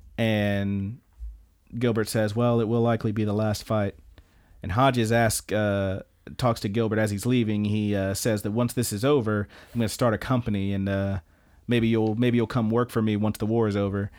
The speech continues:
And Gilbert says, "I wouldn't want you as my boss." And he says, "All right, fine. Maybe I'll hire Violet." And Gilbert's like, "You know, it's not a bad idea." Fuck off, Gilbert. Anyway, and just, just setting everything up. Whatever. Um,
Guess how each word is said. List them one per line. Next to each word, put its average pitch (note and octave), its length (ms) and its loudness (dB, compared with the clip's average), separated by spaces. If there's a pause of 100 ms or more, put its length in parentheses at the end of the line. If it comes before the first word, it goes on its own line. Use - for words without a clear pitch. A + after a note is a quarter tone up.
(300)
And G#2+ 100 -4
Gilbert A#2 260 0
says, A2+ 180 0
"I D3 240 4
wouldn't B2 260 4
want A#2 220 2
you A2+ 100 2
as G2 100 0
my A2+ 220 2
boss." G#2+ 440 0 (280)
And A#2 180 0
he A2+ 80 0
says, G#2+ 240 0
"All C3+ 120 2
right, B2+ 220 0
fine. C3+ 300 0
Maybe A2+ 200 2
I'll A#2+ 80 2
hire C3+ 280 2
Violet." A#2 540 0
And A#2 140 0
Gilbert's A#2+ 320 0
like, G#2+ 180 2 (160)
"You G2 140 -8
know, C#3 140 0
it's A2+ 120 -6
not A#2+ 220 0
a B2 40 0
bad C3 280 0
idea." C3+ 460 0 (500)
Fuck G#4 500 -4
off, B2+ 420 0
Gilbert. A2+ 600 -2 (460)
Anyway, G2+ 420 0 (640)
and A2+ 260 0
just, G#2 180 -4 (280)
just D#3 180 0
setting A2 340 -2
everything G#2+ 440 -2
up. G#2+ 240 -2 (640)
Whatever. G2+ 380 0 (420)
Um, B2 840 4